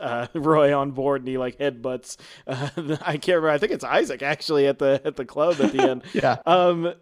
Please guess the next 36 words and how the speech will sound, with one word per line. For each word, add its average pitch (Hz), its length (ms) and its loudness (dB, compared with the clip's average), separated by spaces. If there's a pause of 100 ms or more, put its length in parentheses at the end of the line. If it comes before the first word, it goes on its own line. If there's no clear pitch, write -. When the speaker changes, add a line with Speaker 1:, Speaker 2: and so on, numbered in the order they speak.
Speaker 1:
so, 202 320 4
but 170 180 4
I 180 120 6
mean, 220 140 2
like, 180 160 4
I 214 100 8
think 220 200 0
that's 185 240 4
when 170 140 0
he 156 140 -4
first 156 440 -4
really 151 280 2
fully 143 340 0
realizes 135 480 0
he's 127 460 -8
in 139 140 -8
love 226 140 2
with 180 100 0
her. 151 120 2 (320)
And 175 180 0
again, 196 580 2 (200)
he's 156 260 -12
got 185 180 -2
Jamie 196 380 -2
as 185 140 -6
this 190 200 -10
rival, 185 380 -4
and 135 80 -2
it's 143 120 -6
always 175 300 -4
in 175 60 -14
the 160 80 -4
back 160 180 -6
of 156 40 -8
his 143 120 -6
head. 202 220 -2